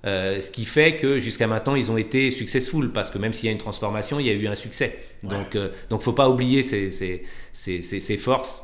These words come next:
Speaker 1: parce que ce sont les fondations et c'est là-dessus qu'on va s'appuyer. Puis après, bien évidemment, il faut un plan d'action pour, euh, pour les faiblesses, enfin, sur les faiblesses. Euh, et sur ce plan d'action, je pense qu'il faut vraiment être dans un modèle de test and learn. J'essaie quelque chose,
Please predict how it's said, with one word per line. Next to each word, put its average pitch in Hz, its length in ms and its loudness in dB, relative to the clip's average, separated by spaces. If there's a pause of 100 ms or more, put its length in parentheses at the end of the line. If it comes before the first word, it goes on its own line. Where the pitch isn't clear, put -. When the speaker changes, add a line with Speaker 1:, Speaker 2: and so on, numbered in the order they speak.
Speaker 1:
parce 98 160 -6
que - 100 -6
ce - 80 -6
sont 107 140 -2
les 104 80 2
fondations 107 580 -2
et 117 40 -2
c'est 98 140 -4
là-dessus 92 220 -4
qu'on 98 120 -4
va 98 100 0
s'appuyer. 90 460 -2
Puis 95 100 -2
après, 135 440 2 (300)
bien 104 140 0
évidemment, 104 560 4
il 131 80 0
faut 107 120 -2
un 98 100 -2
plan 104 160 -2
d'action 120 480 0
pour, 98 260 -2
euh, 90 80 0
pour 87 180 -2
les 92 120 0
faiblesses, 98 400 2
enfin, 90 120 -2
sur 90 140 -4
les 90 80 -2
faiblesses. 110 580 0 (400)
Euh, 87 600 -4 (180)
et 113 120 0
sur - 260 0
ce - 120 2
plan 127 220 4
d'action, 143 400 2
je - 80 -8
pense 123 160 -2
qu'il - 140 -6
faut 113 100 0
vraiment 123 300 4
être 127 80 2
dans 117 180 2
un 110 60 2
modèle 117 320 2
de 117 80 2
test 113 240 -2
and 104 120 0
learn. 90 220 -4 (180)
J'essaie 110 300 4
quelque 135 200 2
chose, 131 280 4